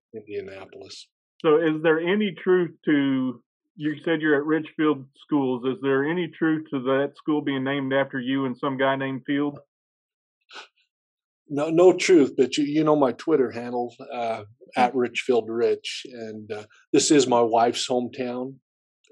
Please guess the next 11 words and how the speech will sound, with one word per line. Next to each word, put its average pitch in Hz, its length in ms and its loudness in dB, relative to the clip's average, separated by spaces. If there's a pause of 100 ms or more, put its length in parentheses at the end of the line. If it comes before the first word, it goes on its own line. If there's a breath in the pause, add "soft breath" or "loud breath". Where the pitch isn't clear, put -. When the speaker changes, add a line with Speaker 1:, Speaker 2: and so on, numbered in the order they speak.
(120)
Speaker 2:
and, 104 480 -12
uh, 104 220 -8 (640 loud breath)
in 107 80 -14
fact, 110 200 -6
my 104 120 -12
first - 400 -2
few 110 200 -8
years 104 400 -2
on 104 200 -10
the 95 80 -14
job, 98 500 -8